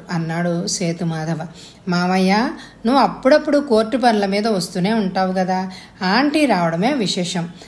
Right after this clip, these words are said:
ఎన్నాళ్ళయింది ఆంటీ నువ్వు మీ ఇంటి గడప దాటి?"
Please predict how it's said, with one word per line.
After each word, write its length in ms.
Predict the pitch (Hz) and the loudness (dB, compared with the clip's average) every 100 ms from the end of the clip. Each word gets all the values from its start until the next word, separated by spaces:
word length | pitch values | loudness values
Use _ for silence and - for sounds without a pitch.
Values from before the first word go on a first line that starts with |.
| - - | -12 -2
ఎన్నాళ్ళయింది 840 | 175 170 170 175 202 262 254 233 | 0 2 2 2 2 4 4 2
ఆంటీ 480 | 165 165 180 262 370 - - - 180 | 0 -2 -2 -4 -6 -16 -20 -6 -2
నువ్వు 440 | 185 170 170 233 - - - - | 0 2 0 -2 -10 -20 -8 2
మీ 100 | 202 | 4
ఇంటి 360 | 190 175 196 170 | 4 2 -2 -2
గడప 260 | 160 175 | -2 -2
దాటి?" 500 | 208 202 175 175 175 | 0 0 0 -2 -6